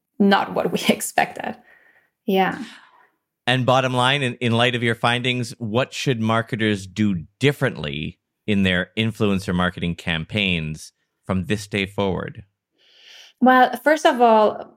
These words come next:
Speaker 1: focusing on, uh, the, <laughs> the sweet spot, um, of follower count and, uh, not putting too much emphasis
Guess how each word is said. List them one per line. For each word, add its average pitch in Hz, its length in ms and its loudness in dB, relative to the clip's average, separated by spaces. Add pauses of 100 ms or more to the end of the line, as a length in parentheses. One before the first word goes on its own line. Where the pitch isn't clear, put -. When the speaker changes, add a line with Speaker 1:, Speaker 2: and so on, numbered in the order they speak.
(200)
Speaker 1:
focusing 220 640 4
on, 202 500 0
uh, 196 440 -2
the, 196 480 2
<laughs> - 140 -4
the 220 80 4
sweet 226 340 2
spot, 196 440 0 (540)
um, 202 300 2
of 196 260 0 (540)
follower 190 380 4
count 196 520 0
and, 196 440 -2
uh, 196 240 -2
not 202 260 2
putting 202 800 0
too 233 240 6
much 208 460 4 (580)
emphasis 202 560 2